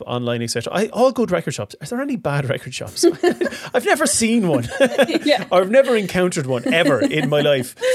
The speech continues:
Speaker 1: Uh, but anyway, right, i-, available in record shops. Uh, you have a gig in the Olympia on the twentieth of October, and then I see you have a U K and a European tour. That's
Speaker 2: Mm-hmm.
Speaker 1: bringing you up to kind of the end of November.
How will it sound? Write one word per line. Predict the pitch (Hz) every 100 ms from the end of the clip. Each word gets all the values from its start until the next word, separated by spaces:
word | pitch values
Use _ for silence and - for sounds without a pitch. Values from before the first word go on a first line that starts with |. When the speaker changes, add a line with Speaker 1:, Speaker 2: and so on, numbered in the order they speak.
| 494 -
Speaker 1:
Uh, | - 131 131 131
but | 139 190
anyway, | 202 196 135
right, | 147 147
i-, | 185 185
available | 180 208 180
in | 156
record | 151 147
shops. | 135 123 - - -
Uh, | 160 160 -
you | 170 185
have | 180 175 175 -
a | 165 156
gig | 151 190 185
in | - 156 151
the | 143 139 135 131
Olympia | 151 185 196 190 165
on | - 147 147 143 135
the | 135 131 131 127
twentieth | - - 160 170 180 185 - -
of | 147 143 123 -
October, | 127 117 - - 196 202 196 190 190 -
and | 143 147 147 143
then | 147
I | 143
see | -
you | 143
have | 135 127
a |
U | 127 131 131
K | - 127 127
and | 120 120
a |
European | 120 123 127 120 - 131 127 117
tour. | - - 165 165
That's | 160 165 220
Speaker 2:
Mm-hmm. |
Speaker 1:
bringing | 208 180 165
you | 147
up | 143 147
to | -
kind | 135 139
of | 127
the | 127 127
end | 139 135
of |
November. | 139 127 127 143 160 202